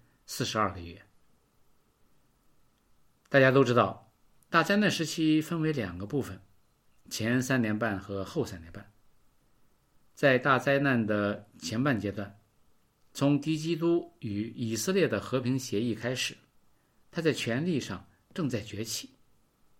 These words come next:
所以国家之间相对还比较太平。在大灾难过了一半的时候，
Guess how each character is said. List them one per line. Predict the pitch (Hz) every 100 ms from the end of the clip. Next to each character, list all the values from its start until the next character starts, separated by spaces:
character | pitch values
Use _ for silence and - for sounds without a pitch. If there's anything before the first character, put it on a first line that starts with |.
| _ _ _ _ -
所 | - 139
以 | 123 120 -
国 | - 160
家 | 190
之 | 185 170
间 | 160 156 156 - _ -
相 | - 160 165
对 | 170 139
还 | - -
比 | - 123
较 | 98
太 | - 120
平。 | - - _ _ _ _ _ _ _ _ _ _ _ _ _ _ _ _ _ -
在 | 139 131 127
大 | 135 123
灾 | 135
难 | 135 123 117 110
过 | 110 131
了 | 101
一 | 104
半 | 139 170
的 | 98
时 | -
候， | 95 -